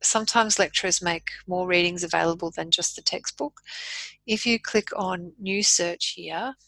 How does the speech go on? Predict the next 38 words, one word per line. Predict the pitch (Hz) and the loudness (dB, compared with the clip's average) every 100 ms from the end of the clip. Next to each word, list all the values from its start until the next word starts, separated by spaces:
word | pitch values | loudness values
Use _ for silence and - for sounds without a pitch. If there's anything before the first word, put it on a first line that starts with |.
| - - - | -20 -18 -12
and | 185 | -8
then | 180 180 | -4 -6
click | 185 - 185 | -8 -12 -12
on | 175 175 | -12 -16
Course | - 185 175 - | -12 -10 -8 -6
Reserve, | 170 170 165 165 262 302 - _ - - - - - | -6 -6 -6 -6 -8 -10 -20 _ -20 -20 -20 -18 -12
you | 196 | -10
can | - 196 | -8 -4
search | - 220 208 - | -2 -2 -4 -4
by | 208 | -4
your | 196 185 180 | -2 -4 -2
lecturer's | 180 226 - 240 214 185 | 0 0 -2 -2 -2 -2
name | 170 165 170 214 269 - | -2 -2 -4 -10 -14 -14
or | - 214 240 | -4 0 0
the | 247 | -2
course | - 202 196 - | -2 -4 -2 -4
name | 175 170 180 208 _ | -6 -10 -12 -16 _
to | - | -10
find | - - 185 185 185 - | -8 -4 -2 -2 -6 -6
other | 196 196 | -6 -4
readings | 180 170 170 160 160 - - - | -4 -4 -4 -8 -10 -12 -12 -10
that | 170 | -8
there | - 165 | -8 -8
might | 165 - | -8 -10
be | 170 165 | -12 -12
in | |
the | 165 | -12
library | 165 160 156 - | -10 -10 -10 -12
for | - 160 | -16 -14
you. | 156 151 - - - - - - | -14 -14 -18 -18 -14 -12 -12 -10
So | - - 180 180 | -2 0 0 -2
I'm | 190 208 | -6 -4
going | 208 202 202 | -4 -4 -4
to | - | -6
do | - 180 | -6 -8
a | 170 | -2
search | - - 170 - | 0 0 -2 -6
for | - 170 165 | -8 -10 -8